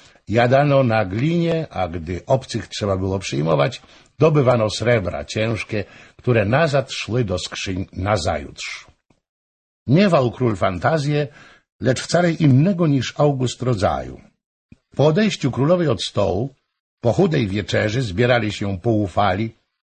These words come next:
do tabacznego kolegium, to jest do izby, w której król fajkami częstował. Przy fajkach wiele było wolno, a najpierw zabawiać się, biorąc którego nieszczęśliwego na zęby.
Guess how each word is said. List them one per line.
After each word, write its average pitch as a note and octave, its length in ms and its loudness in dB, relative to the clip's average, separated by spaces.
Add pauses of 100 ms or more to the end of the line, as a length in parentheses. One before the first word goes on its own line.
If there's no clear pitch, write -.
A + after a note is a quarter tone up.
(120)
do A#2 120 2
tabacznego A2+ 640 0
kolegium, D#2+ 800 0
to F#2+ 80 -8
jest F#2+ 300 -8
do G#2 160 -4
izby, D3+ 460 -2 (340)
w - 20 -20
której A2 360 0
król C#3+ 320 2
fajkami A2+ 640 0
częstował. D#2 760 -8 (1000)
Przy G#2+ 200 -4
fajkach A2+ 460 -2
wiele G#2 280 2
było F2+ 340 -2
wolno, D#2 460 -6 (340)
a F2 120 -10
najpierw A#2+ 540 -2
zabawiać F2+ 800 -2
się, B2+ 280 -6 (260)
biorąc G#2+ 460 0
którego G#2 380 -4
nieszczęśliwego F#2+ 840 -4
na A#2+ 100 2
zęby. F2+ 400 -2